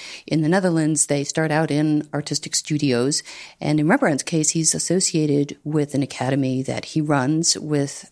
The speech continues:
an art dealer, Hendrik van Alenberg. This is really the reason it seems he moves to Amsterdam. They're in business together. Rembrandt paints paintings that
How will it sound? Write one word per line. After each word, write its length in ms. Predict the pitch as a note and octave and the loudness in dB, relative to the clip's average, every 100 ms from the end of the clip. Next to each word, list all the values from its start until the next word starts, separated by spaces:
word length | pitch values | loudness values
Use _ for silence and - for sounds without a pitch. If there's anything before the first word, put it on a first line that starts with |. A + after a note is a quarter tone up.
| - | -6
an 60 | C3+ | -2
art 240 | C#3+ D#3+ | 0 0
dealer, 400 | D3+ C3 C3 E3+ - - | -2 0 0 -2 -10 -10
Hendrik 280 | - D#3 C3 | -4 -2 -2
van 120 | B2+ | -2
Alenberg. 580 | A#2 D3 D3+ C#3 A#2+ A#2+ - - - | 0 2 2 0 -2 -4 -10 -20 -20
This 140 | - - | -8 -4
is 120 | C3+ | -2
really 200 | C3+ C3 | -2 -2
the 160 | B2 C3 | -4 -4
reason 380 | D3 C#3+ B2+ | -2 0 0
it 100 | A2+ | 0
seems 240 | - B2 A#2 | -2 -2 0
he 100 | C#3 | 2
moves 300 | D3 E3+ - | 2 2 0
to 140 | - | -2
Amsterdam. 640 | C3+ C#3+ - D3 C3+ C3 C3 | -2 0 0 0 0 0 0
They're 260 | B2 A2+ | -2 -2
in 100 | A#2 | -2
business 360 | A#2+ - - - | -4 -4 -4 -6
together. 540 | - C3+ B2+ B2 B2+ - - - - - - | -6 -2 2 2 0 -6 -16 -18 -18 -20 -2
Rembrandt 400 | D3+ C3 A#2 - | 0 2 0 2
paints 240 | F#3+ A3+ | 0 0
paintings 560 | - C#3 C3 C3 E3 - | 0 0 2 2 2 0
that 300 | - - - | -2 -4 -8